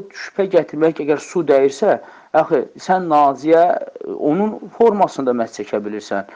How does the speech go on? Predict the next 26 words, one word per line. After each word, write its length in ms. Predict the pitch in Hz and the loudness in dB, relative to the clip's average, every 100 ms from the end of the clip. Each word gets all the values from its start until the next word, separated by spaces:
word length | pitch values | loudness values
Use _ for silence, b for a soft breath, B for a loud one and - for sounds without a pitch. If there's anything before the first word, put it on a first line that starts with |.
| B B - | B B 0
Qalına 400 | 151 156 190 226 | 2 4 2 2
da 100 | 170 | 2
onun 380 | 98 156 190 196 - - | -2 -2 0 -2 -6 -6
o, 140 | 104 85 123 | -2 0 -2
o 40 | |
formasını. 640 | 120 104 107 101 - 104 139 | 0 -2 -2 -4 -8 -6 -2
Yəni, 240 | 156 156 - B B | 0 -2 -6 B B
əgər 240 | 175 165 - | 4 4 2
sən 240 | 190 185 - - | -2 -4 -14 -2
qalın 400 | 156 143 175 185 | 2 4 2 0
coraba 400 | 151 135 135 160 - B B 135 | 0 2 4 2 0 B B 2
əlvin 380 | 147 151 175 - | 2 0 -4 -8
içindən 240 | 160 139 | -6 -6
su 240 | - 165 | -2 -2
ilə 140 | 151 127 - - | 0 -2 -6 -16
mə-, 400 | - 135 120 143 123 | -12 -8 -4 -4 -6
sıxıb 560 | - - - 196 - - 165 | -12 -8 -2 -2 -4 -6 -4
məhz 240 | 160 - | -4 -2
eləsən, 400 | 147 143 208 196 B B B 127 | -2 2 2 0 B B B -14
e, 120 | 127 | -2
corabı 400 | 185 185 185 185 | 2 2 2 0
da 80 | 180 | -4
keçirdəcək, 640 | 143 131 156 170 202 233 | -4 -4 -2 -2 0 4
ayağa 320 | 196 170 175 | 4 4 0
da 100 | 123 104 | -2 -12
keçirdəcək. 600 | - 98 90 98 76 | -14 -12 -12 -12 -14